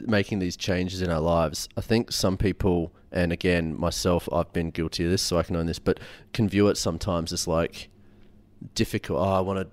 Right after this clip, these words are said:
you know, now I gotta make my own milk, and now I'm gonna, like, you know, grow my own food," and it's, like, more things to do. And that's coming from a mindset of, like, the, this is the path of most resistance, you know, like, it's hard.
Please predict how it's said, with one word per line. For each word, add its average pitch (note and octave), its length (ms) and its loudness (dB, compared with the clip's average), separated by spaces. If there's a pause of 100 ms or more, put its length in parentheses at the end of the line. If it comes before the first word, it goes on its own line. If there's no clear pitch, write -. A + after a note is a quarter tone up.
you G2 100 -10
know, F#2 180 -10
now F#2+ 260 2
I F#2+ 40 2
gotta F#2 160 -2
make F2+ 220 -4
my F2+ 220 -2
own F2 140 -2
milk, F#2 280 2
and E2+ 100 -2
now F#2 180 2
I'm F#2 100 0
gonna, F2+ 180 -2
like, F2 220 0 (220)
you G2 100 -2
know, F2 220 2 (720)
grow G2+ 160 2
my G2 140 2
own F#2 80 -2
food," G2+ 220 2
and F#2 120 2
it's, - 160 -4
like, F2+ 180 2 (640)
more G#2+ 440 2
things G2+ 380 -6
to A2+ 100 -8
do. A2+ 340 2 (640)
And G2 160 -2
that's B2 220 0
coming B2 240 -2
from F#2+ 160 -2
a F2 80 0
mindset F2 500 0
of, E2+ 120 -6
like, E2 260 -2 (1200)
the, - 120 -8 (100)
this - 180 -4
is F#2+ 120 -6
the E2+ 60 -4
path F2+ 280 0
of E2+ 80 -10
most E2 240 -2
resistance, - 680 -6
you F2 60 -8
know, D#2+ 80 -2
like, D2+ 160 -6
it's - 100 -10
hard. D#2 400 -4